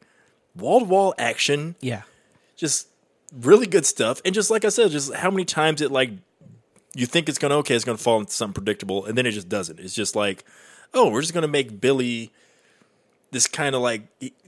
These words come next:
Speaker 1: we didn't even talk about the scene where he fucking kills the guy, the bounty hunter, in the bar that comes in from Texas.
Speaker 2: Yeah.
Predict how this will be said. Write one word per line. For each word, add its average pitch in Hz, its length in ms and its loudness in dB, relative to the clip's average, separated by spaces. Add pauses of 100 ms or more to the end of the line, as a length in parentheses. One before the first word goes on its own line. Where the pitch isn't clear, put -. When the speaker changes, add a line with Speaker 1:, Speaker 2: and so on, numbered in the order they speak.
(220)
Speaker 1:
we 165 140 -2
didn't 240 140 -2
even 151 100 -2
talk 185 160 2
about 120 200 0
the 101 40 -6
scene 117 260 -2
where 110 120 2
he 110 80 -4
fucking 113 400 -2
kills 117 340 0
the 107 80 -4
guy, 107 480 2
the 101 140 -6
bounty 110 320 -2
hunter, 101 420 -6 (420)
in 110 120 -2
the 101 60 -2
bar 95 540 0 (840)
that - 180 -4
comes 123 240 0
in 120 100 4
from 104 200 -8
Texas. 120 640 0
Speaker 2:
Yeah. 139 220 -2